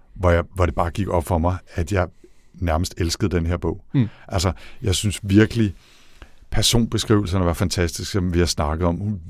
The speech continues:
Speaker 1: de, hun var virkelig god til at beskrive, hvordan de hygger sig, og hvordan de har det frygteligt sammen, og hvordan de græder, fordi det er så hårdt for dem, og, øh,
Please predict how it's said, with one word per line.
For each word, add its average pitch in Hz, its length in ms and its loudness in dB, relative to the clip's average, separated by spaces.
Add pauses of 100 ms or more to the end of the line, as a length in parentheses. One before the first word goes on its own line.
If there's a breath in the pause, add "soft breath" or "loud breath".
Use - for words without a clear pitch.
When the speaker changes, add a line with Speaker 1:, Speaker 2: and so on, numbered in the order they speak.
(200)
Speaker 1:
de, 120 60 -4
hun 117 240 -2
var 113 60 4
virkelig 110 420 2
god 113 200 0
til - 120 -2
at 98 60 -2
beskrive, 110 420 0
hvordan 98 240 0
de 92 120 -4
hygger 104 340 4
sig, 110 200 2
og 90 60 4
hvordan 90 240 0
de 98 60 -2
har 98 120 4
det 104 100 0
frygteligt 113 360 2
sammen, 98 300 2
og 90 40 -2
hvordan 85 220 -2
de 87 80 -4
græder, 117 400 4
fordi 95 460 -4 (460 loud breath)
det 101 80 2
er 92 80 6
så 92 120 2
hårdt 104 300 4
for 98 240 4
dem, 101 220 0
og, 85 360 2 (500 soft breath)
øh, 78 480 0